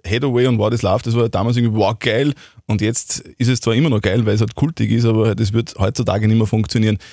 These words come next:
Und Menschen wie du, D Js beziehungsweise Künstler, sagen dann mir, äh, zur jetzigen Zeit, das ist jetzt cool. Woher weißt du, was cool ist? Woher, wie kannst du mir sagen, was cool ist?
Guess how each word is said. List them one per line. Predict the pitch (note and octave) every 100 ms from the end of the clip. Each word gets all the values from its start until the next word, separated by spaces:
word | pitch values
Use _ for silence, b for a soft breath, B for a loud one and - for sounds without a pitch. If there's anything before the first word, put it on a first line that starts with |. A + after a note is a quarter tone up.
| B B
Und | A2+ G2
Menschen | A2 D#3 D#3 A#2+
wie |
du, | A2 C3 C4 G#3+ _
D | E3
Js | - F#3 G#3 - -
beziehungsweise | B2+ - C#3 C3+ C3+ B2+ C3+ - -
Künstler, | - E3 - E3
sagen | - F#2 A2+ D#3+ F#3 -
dann | B2 C3
mir, | B2+ C3+ D#3 D3+ - _
äh, | B2 A2+ A#2 -
zur | - G#2
jetzigen | G#2 - B2+
Zeit, | A#2 A#2+ B B
das | C3+ D3+
ist | E2+
jetzt | - -
cool. | G2+ G#2+ _ _ _ -
Woher | A2 A2+ - -
weißt | G#2+ A2 -
du, | C3
was | A#2 -
cool | C#3+
ist? | A#2 - _ -
Woher, | A2+ A#2+
wie | A#2 A2+ B2
kannst | C3+ C3+ -
du | D3
mir | C#3+
sagen, | C3+ B2+ C3
was | B2 C#3+
cool |
ist? | A2+